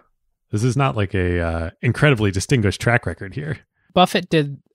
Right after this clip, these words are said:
Speaker 2: almost that well every year for twelve years in the Buffett partnerships.
Speaker 1: Yes. So everybody's a little puzzled, and the plot thickens a little more.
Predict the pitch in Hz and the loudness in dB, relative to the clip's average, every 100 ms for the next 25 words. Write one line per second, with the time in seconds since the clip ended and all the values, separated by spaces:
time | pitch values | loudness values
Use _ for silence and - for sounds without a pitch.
0 | _ _ 180 196 180 160 - 151 147 135 | _ _ 2 4 4 2 2 0 0 0
1 | 143 143 135 127 156 147 147 131 131 139 | 0 0 0 0 0 0 2 0 2 2
2 | 127 123 117 175 175 139 101 80 127 123 | 2 -2 -2 0 0 0 -2 -4 -4 -4
3 | 117 110 107 131 101 110 95 101 92 95 | -4 -6 -8 -8 -8 -10 -8 -4 -2 -4
4 | - - - - _ _ _ _ _ _ | -6 -10 -10 -12 _ _ _ _ _ _
5 | _ _ _ _ _ - - - 190 196 | _ _ _ _ _ -14 -6 0 0 0
6 | 190 254 302 262 165 143 170 170 135 - | -4 -4 -2 2 4 4 4 4 4 4
7 | 208 135 - - - _ _ _ _ _ | 2 2 -4 -10 -16 _ _ _ _ _
8 | 170 185 - 147 143 - _ _ _ 117 | 2 2 4 4 4 2 _ _ _ 0
9 | - 104 101 113 95 90 87 90 98 196 | 2 0 0 0 0 2 2 2 6 6
10 | 254 143 | 4 -2